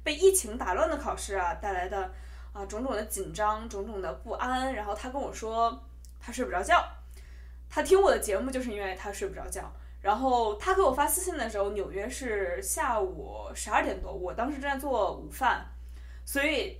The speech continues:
北京可能就已经凌晨一点了，就北京时间国内嘛。我当时就，啊，我当时听到这个，我当时特别想脱口而出跟他说一句，说：“小朋友不要熬夜。”但是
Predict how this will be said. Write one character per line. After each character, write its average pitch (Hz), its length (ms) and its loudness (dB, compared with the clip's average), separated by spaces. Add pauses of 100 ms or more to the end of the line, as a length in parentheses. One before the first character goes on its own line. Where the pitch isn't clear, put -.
北 190 160 0
京 254 220 -2
可 269 100 -4
能 185 140 -8
就 240 160 -6
已 160 160 -10
经 190 220 -4 (800)
凌 220 160 -2
晨 294 100 2
一 330 140 -2
点 254 180 0
了， - 120 -10
就 202 80 -10
北 196 120 2
京 214 140 -2
时 247 100 -8
间 214 200 -4
国 185 140 -4
内 214 160 -6
嘛。 - 140 -12 (640)
我 214 80 -2
当 277 160 4
时 311 140 -4
就， 330 100 -2 (340)
啊， 339 280 -2
我 269 80 4
当 320 140 2
时 349 120 -2
听 359 80 -6
到 359 120 2
这 339 180 -2
个， 240 100 4
我 190 140 4
当 277 180 0
时 294 120 -2
特 381 160 0
别 311 80 0
想 277 200 -2
脱 320 140 -2
口 302 140 0
而 175 120 2
出 247 220 -4
跟 262 140 0
他 269 100 0
说 269 180 -2
一 254 60 -2
句， 220 80 -8
说 294 240 2
：“小 - 220 0
朋 262 120 -4
友 285 80 -2
不 220 80 -2
要 233 100 4
熬 190 200 -2
夜。” 208 300 -6 (760)
但 359 140 8
是 320 260 6